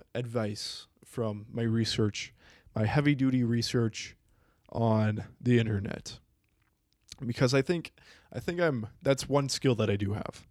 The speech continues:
That co-, that college and high school, middle school, whatever school that I went to, did not teach me, they did not teach me how to research things. Okay, fine. They, they,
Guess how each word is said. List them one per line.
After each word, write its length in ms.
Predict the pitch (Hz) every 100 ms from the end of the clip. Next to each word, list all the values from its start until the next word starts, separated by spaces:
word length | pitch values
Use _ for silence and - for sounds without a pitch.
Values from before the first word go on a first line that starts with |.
| _ - - -
That 180 | 107 -
co-, 240 | - -
that 220 | 127 120
college 640 | - 160 160 160 147 - - _ - - _
and 360 | - 110 101 98 - - - _ - -
high 220 | - 147
school, 500 | - - 135 131 - -
middle 300 | 127 139 127
school, 480 | - - 131 120 -
whatever 420 | - 135 135 131
school 400 | 120 - - 131 127
that 120 | 123
I 60 |
went 200 | 120 120
to, 300 | - 131 120 113 _ - _ _
did 140 | 123 123
not 200 | 131 131
teach 320 | - 127 -
me, 280 | 123 120 - _ _ _
they 100 | 135
did 140 | 151 160
not 280 | 156 135
teach 280 | - 160 147
me 240 | 117 101 120 _ _ _ _ _
how 200 | 147 131 -
to 380 | - 135 113 107 _ _
research 580 | - 131 123 120 107 -
things. 520 | 120 107 98 - - _ _ _ _ _ _ _ _ _ _ _
Okay, 300 | 123 123 104
fine. 240 | - 104 107
They, 160 | 117
they, 280 | 113 139 131